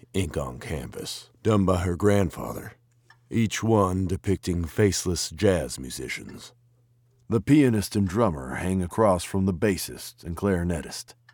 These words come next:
Further down the hall, you pass some horn players. When each is observed individually, it's a finely detailed caricature of a master practicing their craft. As a series, however,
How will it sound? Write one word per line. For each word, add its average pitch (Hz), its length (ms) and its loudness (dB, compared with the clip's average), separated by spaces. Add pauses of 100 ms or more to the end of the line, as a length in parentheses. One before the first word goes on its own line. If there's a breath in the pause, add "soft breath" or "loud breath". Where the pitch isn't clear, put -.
Further 127 260 6
down 113 260 4
the 92 80 0
hall, 80 540 0
you 67 160 -12
pass 87 360 -2
some 95 180 -2
horn 92 340 0
players. 58 640 -14 (420)
When 139 180 4
each 165 240 2
is 117 140 0
observed 104 540 0
individually, 85 920 -4 (200)
it's 123 180 0
a 127 60 2
finely 131 420 6
detailed 113 640 2
caricature - 800 0 (120)
of 101 120 2
a 107 80 4
master 113 480 2
practicing 107 600 0
their 110 160 0
craft. - 680 -4 (500)
As 110 180 0
a 107 80 -2
series, 113 500 0
however, 65 720 -12